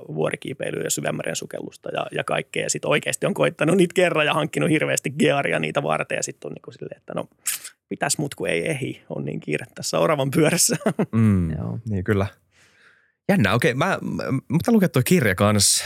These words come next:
Speaker 2: Onko tää mielenkiintoista? Tää saattaisi olla vähän edes, niinku, vähän minimalismia eläs-, elämässä ei voi haitata.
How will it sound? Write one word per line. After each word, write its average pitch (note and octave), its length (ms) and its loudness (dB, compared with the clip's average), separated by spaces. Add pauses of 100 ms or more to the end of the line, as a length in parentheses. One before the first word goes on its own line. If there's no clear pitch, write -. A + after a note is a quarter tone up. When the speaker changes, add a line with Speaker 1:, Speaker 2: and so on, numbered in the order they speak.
(120)
Speaker 2:
Onko - 140 -4
tää A2+ 100 2
mielenkiintoista? A2+ 580 4
Tää C#3 200 2
saattaisi D3+ 300 0
olla C3+ 120 4
vähän C#3+ 280 0
edes, E2 240 -2
niinku, A2 180 0 (200)
vähän E3 260 2
minimalismia E2+ 580 4
eläs-, E2 360 0
elämässä E2 380 2
ei F2+ 160 2
voi E2+ 160 2
haitata. - 460 -4